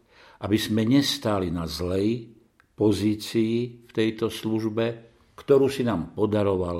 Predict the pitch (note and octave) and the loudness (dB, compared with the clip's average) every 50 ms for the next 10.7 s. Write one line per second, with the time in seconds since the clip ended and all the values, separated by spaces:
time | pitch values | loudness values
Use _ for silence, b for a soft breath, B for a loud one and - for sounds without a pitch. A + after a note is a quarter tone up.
0 | E2 b b b b b b b b b - G2 G2 F#2+ F#2+ G#2 A2 A2 A2 - | -8 b b b b b b b b b -4 -2 -2 0 0 0 0 0 0 0
1 | G#2 G2 F#2 - - - - - - - - G2+ G#2 F#2+ E2 D2+ C#2 B1+ - - | 0 0 0 -2 -6 -8 -10 -10 -8 -6 -6 -4 -4 -4 -4 -6 -8 -10 -10 -12
2 | - - - - - - b b b b b b b b b - G#2+ A2 A#2 A#2+ | -12 -12 -14 -16 -18 -20 b b b b b b b b b -2 0 2 2 4
3 | B2 A#2+ A#2 - - - F#2+ F2+ F2 F#2+ F#2 - - - F2 D#2+ D#2+ - - - | 4 2 2 0 -4 -6 -6 -4 -4 -4 -4 -4 -4 -6 -6 -8 -8 -10 -8 -6
4 | D#2 C2+ - - - _ _ b b b b b b b b b b _ - A#2 | -6 -6 -8 -10 -18 _ _ b b b b b b b b b b _ -2 -2
5 | G#2+ - - A2+ A2 G#2+ - - - - C3 C#3 C#3 - - A#2 A2+ G#2 G2+ G2+ | 0 2 2 2 2 2 0 -6 -6 -2 -2 -2 -2 -2 0 0 2 2 2 0
6 | G2+ G2 - G#2+ G2+ - - A#2+ A#2+ G#2+ G#2 G2 G#2 G#2 G2 G2 F#2+ F2 G2 G#2 | 0 -2 -2 -4 -4 -2 -2 0 0 -2 0 0 0 0 2 0 -2 -2 -2 -2
7 | A2 G2+ F#2 E2 - - - b b b b b b b b - - G2+ G2 G2 | 0 -2 -2 -4 -6 -10 -14 b b b b b b b b -4 -2 -2 -2 -2
8 | G2+ G2 - - _ G#2+ A2 B2+ C3+ C#3+ C#3 A#2+ G2+ F2 D#2+ D#2 - - - _ | -4 -8 -14 -10 _ -2 2 4 4 4 4 4 2 0 -2 -4 -6 -10 -16 _
9 | _ _ _ _ _ _ _ _ _ _ _ _ _ - A#2 G#2+ A#2 B2 C3+ C3+ | _ _ _ _ _ _ _ _ _ _ _ _ _ 0 2 4 6 6 6 6
10 | C3 A2+ G2 F2 F2 E2+ D2+ D2 D2 D2+ D2+ - - - | 6 4 2 -2 -4 -4 -4 -6 -6 -8 -10 -12 -14 -16